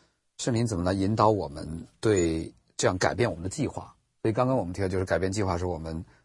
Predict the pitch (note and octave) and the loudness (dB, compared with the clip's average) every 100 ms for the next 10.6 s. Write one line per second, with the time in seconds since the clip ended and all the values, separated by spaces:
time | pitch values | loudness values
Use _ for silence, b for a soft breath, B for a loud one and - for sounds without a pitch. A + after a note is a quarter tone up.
0 | b B2 F#2 E2+ D#2+ D2 - b b b | b 0 2 4 2 0 -6 b b b
1 | - D2+ E2 B2+ C3 B2 E2 - _ - | -8 -4 2 2 4 0 -2 -8 _ -14
2 | E2+ F#2 E2 D#2 F#2 E2+ F2+ A2 A2+ G2 | -10 -6 -6 -6 -6 -6 -2 0 2 0
3 | F2+ D#2+ - G2 F#2 E2+ F#2+ D#2+ - D2+ | -2 -4 -4 -4 -4 -4 -6 -8 -6 -4
4 | F#2+ E2 - _ _ _ _ _ A2 C3 | -6 -8 -20 _ _ _ _ _ 2 4
5 | G2+ F#2 A2 A2+ G#2 G#2 - - B2 G#2+ | 4 2 2 4 2 -2 -10 -8 -4 -2
6 | F#2 G2+ - A2 B2 G2+ D#2+ F2+ G2 C#3+ | 0 0 0 2 4 4 0 -2 2 2
7 | G#2 - F2+ E2+ E2 G#2 A2 C3+ A#2 B2+ | 2 -4 -6 -8 -4 -2 0 0 0 -2
8 | F#2 F2+ D#2 D#2+ A#2 G#2 G2 F#2+ - b | -6 -10 -8 -2 0 0 0 -2 -6 b
9 | b b b - F#2 F2+ E2 E2+ - _ | b b b -8 -4 -4 -6 -8 -12 _
10 | _ - - G2+ F2 | _ -20 -4 -2 -2